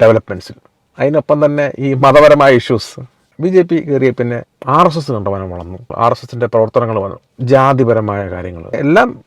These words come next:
പറയുമ്പം ഡെവലപ്മെൻറ്റിൻ്റെ കാര്യത്തിൽ നരേന്ദ്രമോദി വന്നേ പിന്നെ നല്ല രീതിയിൽ മാറി. ഈ വന്ദേ ഭാരത് ട്രെയിൻ വന്നു,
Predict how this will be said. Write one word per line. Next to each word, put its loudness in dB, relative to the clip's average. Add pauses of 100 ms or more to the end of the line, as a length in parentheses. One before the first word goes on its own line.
പറയുമ്പം 0 (720)
ഡെവലപ്മെൻറ്റിൻ്റെ 6 (100)
കാര്യത്തിൽ 2
നരേന്ദ്രമോദി -2
വന്നേ -8
പിന്നെ -18
നല്ല -18
രീതിയിൽ -14
മാറി. -20 (140)
ഈ -12
വന്ദേ -2
ഭാരത് 0
ട്രെയിൻ -4
വന്നു, -12